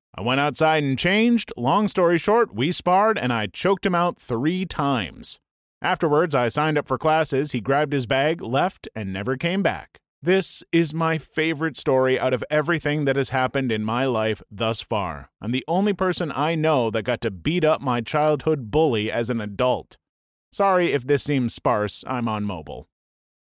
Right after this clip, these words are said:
I was playing poker in Atlantic City about seven years ago, and one of the guys that bullied me, Chad, sat at my table. There's no way he recognized me.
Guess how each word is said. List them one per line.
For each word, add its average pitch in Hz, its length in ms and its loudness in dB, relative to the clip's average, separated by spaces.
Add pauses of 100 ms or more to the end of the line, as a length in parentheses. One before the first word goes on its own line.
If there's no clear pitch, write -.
(160)
I 180 80 2
was 190 160 2
playing 247 280 2
poker 190 400 2
in 143 140 2
Atlantic 139 400 0
City 147 320 2
about 120 320 0
seven 156 320 2
years 147 280 2
ago, 117 380 0
and 123 220 2
one 143 140 2
of 151 60 0
the 147 80 0
guys 143 380 2
that 110 220 -2
bullied 135 340 2
me, 107 380 -2
Chad, 139 640 -2
sat 104 320 -4
at 127 100 -2
my 147 180 0
table. 131 480 -2 (460)
There's 131 400 0
no 180 340 2
way 151 220 4
he 135 140 0
recognized 98 720 -4
me. 82 220 -12